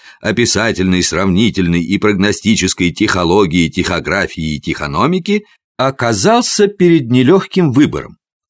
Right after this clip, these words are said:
либо приостановить печатание настоящего издания собрания произведений Йона Тихого до окончания переучёта, либо издать «Звёздные дневники» без воспоминаний.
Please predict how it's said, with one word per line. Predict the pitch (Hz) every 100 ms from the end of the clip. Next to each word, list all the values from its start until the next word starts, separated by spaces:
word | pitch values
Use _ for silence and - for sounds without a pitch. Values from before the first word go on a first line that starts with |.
| _ _ _ _ _
либо | - 247 247 226
приостановить | 175 143 131 - 98 104 71 82 -
печатание | 120 127 127 135 131 131 131
настоящего | 127 - 117 117 117 - 117 113 113
издания | 80 110 107 104 104 - - -
собрания | - 107 107 104 101
произведений | 92 107 87 92 90 101 98 98
Йона | 92 98 98 98
Тихого | - 101 87 87
до | 85 92
окончания | 98 92 - 92 80 78
переучёта, | 82 76 73 - 185 214 233 - - - - _ -
либо | 240 302 277 247 -
издать | 139 120 80 131 95
«Звёздные | 69 85 123 87 82 87
дневники» | 65 78 78 85 196 233 - -
без | 71 143 180 120
воспоминаний. | 139 - 98 80 64 60